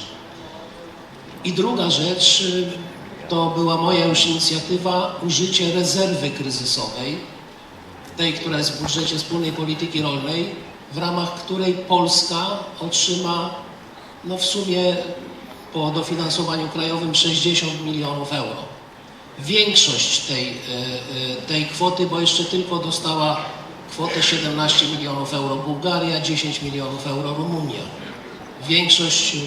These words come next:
możliwej do użycia w, na ten cel rezerwy kryzysowej trafi do Polski. Do Polski.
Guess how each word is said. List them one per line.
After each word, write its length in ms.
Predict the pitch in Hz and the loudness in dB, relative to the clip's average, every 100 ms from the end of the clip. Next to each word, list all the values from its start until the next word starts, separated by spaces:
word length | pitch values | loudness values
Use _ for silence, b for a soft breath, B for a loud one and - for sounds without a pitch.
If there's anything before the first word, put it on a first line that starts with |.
| 143 - B B B | -6 -10 B B B
możliwej 500 | 147 165 165 190 156 | -2 -2 0 0 0
do 100 | 151 | 0
użycia 380 | 147 151 165 160 139 | 0 0 0 0 -2
w, 340 | - - - | -6 -10 -6
na 60 | 151 | -6
ten 180 | 151 143 | -4 -2
cel 300 | 156 139 143 | 0 0 -2
rezerwy 380 | 139 143 135 | -2 -2 -2
kryzysowej 640 | 143 139 131 127 147 135 127 | -4 -4 -2 -2 -2 -2 -4
trafi 340 | - 139 143 | -2 -2 -2
do 120 | 139 | -4
Polski. 460 | 135 143 - - - - - - - - - - - - | -4 -4 0 0 0 -4 -12 -16 -14 -14 -16 -16 -16 -6
Do 80 | 156 | -2
Polski. 440 | 160 131 - - | 0 2 0 0